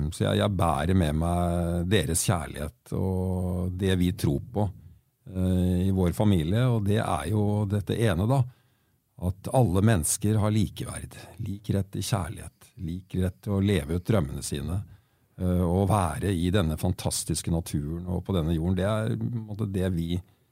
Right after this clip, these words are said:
drømmer om, og i alt vi driver med, og når Eimund og Vebjørn nå har satt opp, eh, Roseslottet på, på Frognerseteren, så handler det jo om disse grunnlovsfestede verdiene. Med, med demokrati, som vi nå ser så nydelig utspille seg i Amerika. Der er, eh, selv i en krise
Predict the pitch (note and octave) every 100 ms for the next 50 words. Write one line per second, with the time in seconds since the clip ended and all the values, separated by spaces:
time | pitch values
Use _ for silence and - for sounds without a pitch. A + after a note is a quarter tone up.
0 | _ - - B2 A#2+ E2 F2+ C3 C#3+ C3
1 | B2 A2+ A#2 G2 B2+ A2+ G#2+ F#2+ A2+ A#2+
2 | A#2+ A#2 A#2 A2+ A2+ A#2 G2+ G2 G#2+ A2+
3 | A2 G#2 - - - - - A2+ F#2 A2
4 | G#2 G2+ A#2 G#2+ G2+ F#2+ - G#2+ G#2 A2+
5 | F2+ F2+ G2+ F2+ A#2 - G#2+ G#2 F#2 G2
6 | F#2 A#2+ F#2 E2 G2 A2 B2 A#2+ A2+ B2
7 | E2 A#2+ F#2 F#2+ F#2 - - - - A#2+
8 | - F#2 G#2+ G#2 C#2 C2+ - - - E2
9 | E2+ E2+ B1+ C2 C#2 - - - - -
10 | F2+ F2+ F#2+ G2 A2+ A2 G#2+ A#2 A#2+ E2
11 | C2 - G2+ G2 F#2 - E2 - G2 G2+
12 | D#2+ F#2+ G2 D#2 - F2 G#2 G#2+ G#2 D2
13 | - C3 A2 A2+ B1 B2 B2 B2 A#2+ A2+
14 | - A2+ B2 B2 A#2 A#2 A#2 A2+ C3 A#2
15 | D#2+ -